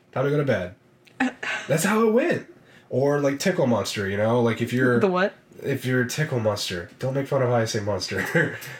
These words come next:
Speaker 2: The tickle what?
Speaker 1: <sighs> And you, like, you're tickling, and then somebody spasms, or they can't breathe, or they panic, and then it's over. That's how it is. That's just how it is. That's how things end.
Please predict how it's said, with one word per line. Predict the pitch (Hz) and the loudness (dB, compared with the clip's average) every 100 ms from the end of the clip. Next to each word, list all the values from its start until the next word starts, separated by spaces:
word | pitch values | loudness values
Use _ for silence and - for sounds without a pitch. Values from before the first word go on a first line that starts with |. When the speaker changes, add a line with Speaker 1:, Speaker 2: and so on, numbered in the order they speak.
| - - | -6 0
Speaker 2:
The | 233 | 2
tickle | 233 214 190 | 4 4 4
what? | 202 277 127 | 2 0 -4
Speaker 1:
<sighs> | |
And | 135 120 - - - 87 92 110 123 135 143 151 151 156 151 | -4 -2 -4 -6 -8 -8 -2 2 2 4 2 4 2 2 0
you, | 147 143 147 | 0 0 0
like, | 139 127 | 0 0
you're | 131 | -2
tickling, | 160 143 147 143 127 | -2 0 2 2 2
and | |
then | 120 120 117 - - | 2 0 -2 -12 -14
somebody | - 139 139 131 | -2 2 2 2
spasms, | - 151 131 139 139 131 123 | 0 0 2 2 0 -2 0
or | 110 107 | 2 2
they | 113 113 | 0 -2
can't | 127 123 | 0 0
breathe, | 147 156 147 139 139 135 | 2 4 4 4 2 2
or | 120 110 | 2 2
they | 110 | -2
panic, | - 156 143 135 123 - - - | 0 0 2 0 0 -8 -20 -8
and | 110 | -4
then | |
it's | 120 | 0
over. | 285 330 139 - | 0 0 -2 -6
That's | - - | -10 -8
how | 135 | -6
it | - | -4
is. | - - - _ _ - - - - - - _ - - 302 294 _ - - - | -6 -12 -20 _ _ -20 -20 -20 -20 -20 -20 _ -20 -12 -10 -10 _ -20 -14 -8
That's | 117 | -6
just | 160 160 | -6 -2
how | 165 | 0
it | 170 | 2
is. | 131 | 2
That's | 113 120 | 0 0
how | 135 | -2
things | 127 139 127 | -2 -4 -2
end. | 127 95 | -4 -4